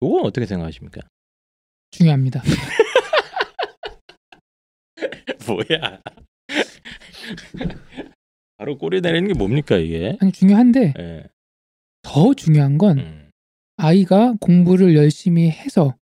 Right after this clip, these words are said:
Speaker 2: 성적을 올리는 게 더 중요한 거잖아요.
Speaker 1: 네.
Speaker 2: 그 과정 중에 팩트 폭행을 한다든지
Speaker 1: 네, 네, 네.
Speaker 2: 설득을
Speaker 1: 어.
Speaker 2: 한다든지 뭐 당근과 채찍을 쓴다든지 여러 가지 방법이 있는 거잖아요.
Speaker 1: 네.
Speaker 2: 그러니까 이 학생한테는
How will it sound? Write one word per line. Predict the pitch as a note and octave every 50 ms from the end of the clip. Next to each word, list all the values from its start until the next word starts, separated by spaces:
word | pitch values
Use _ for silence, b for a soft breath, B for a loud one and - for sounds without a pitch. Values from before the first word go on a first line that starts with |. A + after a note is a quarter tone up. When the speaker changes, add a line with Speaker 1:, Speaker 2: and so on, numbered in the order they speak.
| _ _ _ -
Speaker 2:
성적을 | - A#3+ A#3+ A3+ A#3+ A3+ G3
올리는 | D#3 E3 G3 A3 B3 A3+ A3 A3
게 | G#3+
더 | - F#3+ E3+
중요한 | - - D3+ C#3+ C#3+
거잖아요. | C#3 C3 - C#3 B2 A#2+ - _ _ _ _ _
Speaker 1:
네. | - D#2 D2+ D2 D2+ F#2 C#3+ G#3+ - _ _ _ _ _ _ -
Speaker 2:
그 | - G#3 G#3 F3+
과정 | - - - D3+ D3+ G#3+ A#3+ A#3+ A#3+ A#3 A3+ G3
중에 | F#3 F#3 F#3+ A3+ C4 D#4+ E4 _ _ _ _ _ -
팩트 | - D4 - - - -
폭행을 | - - A3+ - - - G3 D#3+
한다든지 | F3 F#3+ F#3 F#3+ D3+ C#3+ C3+ C3+ B2+ - D3+ G#2+
Speaker 1:
네, | G#2+ A2 G2 F2
네, | F#2 F2+
네. | D#2+ D#2+ D#2 C#2+ C#2+ _ _ _ _
Speaker 2:
설득을 | - - C#4 D#4+ B3+ F3+ D#3+ F#3+ A#3 A3
Speaker 1:
어. | F3+
Speaker 2:
한다든지 | F#3 F#3+ F3 D3+ - D3 C3+ C3 - - C#3 B2 - _ _ _ -
뭐 | C#3+ C#3 C3+ B2+ - _ _ _ _
당근과 | - - E3 F#3 G#3 A3 G#3+ G#3 G3+ G3 F#3+ G3+ -
채찍을 | - - - - B3+ G#3+
쓴다든지 | - - G#3 F3+ D#3 D3 C#3 D3+ D3
여러 | D3+ F3 G#3
가지 | G#3+ F#3 -
방법이 | - - D#3+ E3 F#3 D4 - B3+
있는 | F3 C#3 C3+ C#3 C3+
거잖아요. | C#3 C#3 C#3 C3+ C3 B2+ B2 A#2+ -
Speaker 1:
네. | - E2 D2 D#2 G2+ C#3+ G3 _ _ _ _ -
Speaker 2:
그러니까 | G#3 - B3 G#3 - _ _ _ _ -
이 | F#3+ G3+
학생한테는 | A#3+ A#3+ - - - B3 A#3 A3+ A3 G3+ - - G#3+ A3+ D4 F4